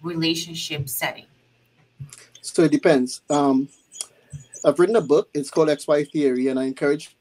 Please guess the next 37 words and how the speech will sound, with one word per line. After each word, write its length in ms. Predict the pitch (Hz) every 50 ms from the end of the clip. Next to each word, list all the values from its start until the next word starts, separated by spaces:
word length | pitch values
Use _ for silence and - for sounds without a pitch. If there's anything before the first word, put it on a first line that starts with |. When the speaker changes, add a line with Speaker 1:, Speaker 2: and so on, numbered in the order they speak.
| _ _
Speaker 2:
folks 260 | - 165 143 139 -
to 60 | - 135
get 180 | 135 139 131
it, 100 | 131 127
because 440 | 123 131 131 147 139 131 127 - -
what 160 | 135 156 156
that 200 | 156 156 151 143
book 180 | 143 151 143 139
does, 400 | 143 151 156 147 143 139 139 - -
it 180 | 147 131 127
breaks 300 | - 147 151 151 - -
down 420 | 151 156 151 156 160 170 185 202 202 _ _ -
the 120 | 147 143 139 - 156
individual 640 | 156 156 151 156 143 - 156 147 160 165 160 160 -
aspects 440 | 147 135 131 - - - 143 139 -
of 140 | 143 -
intimacy. 480 | - 139 127 135 131 127 - - 120 - - - _ _ _ _ _ _ - - - _ - - - -
Remember, 420 | 139 147 170 180 185 151 131 127 -
it's 220 | 143 139 139 -
about, 480 | 147 135 131 143 135 135 135 135 135 - _ - - _ -
um, 480 | 147 135 131 127 127 123 127 131 135 _ _ _ _ -
almost 300 | - 151 160 175 185 175
fifteen 420 | - 165 165 - - 175 160 160 160
different 380 | 151 147 151 151 151 156 -
types 380 | - - - 151 151 139 - -
of 140 | 143 139 139 -
intimacy, 500 | 143 - 143 135 127 - - 127 127 127 -
and 300 | 143 131 131 131 127 - _ _ _ _ _ _ - -
so 520 | 143 139 - - 170 165 156 151 143 147 - _ _ _ _ _ _ - _ -
your 220 | 147 156 160 151 135
X 220 | 170 175 175 -
type 300 | - - 180 165 170 -
could 140 | - 156 139
be 100 | 135 139
showing 400 | 139 - - 151 147 147 143 131
one 240 | 123 135 143 151 156
type 320 | - 156 123 127 139 -